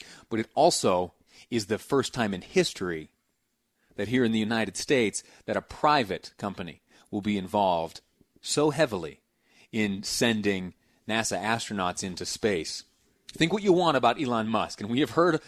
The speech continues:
a lot, uh, we have heard a lot about Elon Musk, uh, recently. His attitude about how best to respond to this shutdown, uh, some of his, uh, questionable practices in terms of business and manipulating share value and all that.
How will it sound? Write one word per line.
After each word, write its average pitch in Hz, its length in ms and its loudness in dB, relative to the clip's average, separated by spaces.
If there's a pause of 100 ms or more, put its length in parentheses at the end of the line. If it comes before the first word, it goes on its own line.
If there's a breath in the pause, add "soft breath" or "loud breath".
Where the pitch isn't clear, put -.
(200 loud breath)
a 131 60 0
lot, 131 420 6 (240 loud breath)
uh, 110 160 0
we 123 140 2
have 110 100 2
heard 139 200 0
a 117 80 4
lot 123 500 4 (300 loud breath)
about 113 500 2
Elon 110 460 -4
Musk, 107 360 2
uh, 107 200 0
recently. 101 680 -4 (160)
His 113 240 -2
attitude 120 600 0
about 101 300 -4
how 113 140 0
best 117 300 0
to 123 60 -6
respond 113 500 -4
to 123 80 -6
this 104 160 -6
shutdown, 117 640 0 (340 loud breath)
uh, 90 260 -6
some 110 260 -6
of - 80 -8
his, 107 320 0 (200 loud breath)
uh, 117 120 -6
questionable 131 560 0
practices 131 600 0
in 113 80 -8
terms 135 280 -2
of 104 120 -4
business 131 540 4
and 101 80 -4
manipulating 127 680 0
share 131 320 -2
value 120 420 2
and 107 100 -4
all 127 140 2
that. 117 380 0